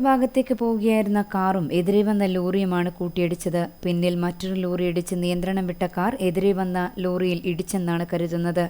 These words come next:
വാതിലുകൾ വെട്ടിപ്പൊളിച്ചാണ് കാറിലുണ്ടായിരുന്നവരെ പുറത്തെടുത്തത്. ലോറിയുടെ മുൻവശത്ത് ഇടിച്ച കാറിന്റെ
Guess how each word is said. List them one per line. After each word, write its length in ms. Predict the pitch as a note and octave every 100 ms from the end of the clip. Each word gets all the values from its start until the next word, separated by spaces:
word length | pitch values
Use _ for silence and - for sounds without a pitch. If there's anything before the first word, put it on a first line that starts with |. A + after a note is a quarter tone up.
| - - - D#3+
വാതിലുകൾ 440 | E3+ E3+ F#3 F3+ F3 F3
വെട്ടിപ്പൊളിച്ചാണ് 720 | F3 G3 F#3 F3 F#3 E3+ F3 -
കാറിലുണ്ടായിരുന്നവരെ 920 | F3 F3 F3 E3+ E3+ F3 F3 F3 E3+ F3
പുറത്തെടുത്തത്. 640 | F3 F3 E3 E3+ F3+ E3+ D#3+ - - - - E3+
ലോറിയുടെ 440 | E3+ E3+ E3+ F3 E3+
മുൻവശത്ത് 580 | E3+ E3+ F3 F#3 F3 C4+ D4 - - - A#3+
ഇടിച്ച 240 | B3+ - D4
കാറിന്റെ 380 | B3+ A#3+ A#3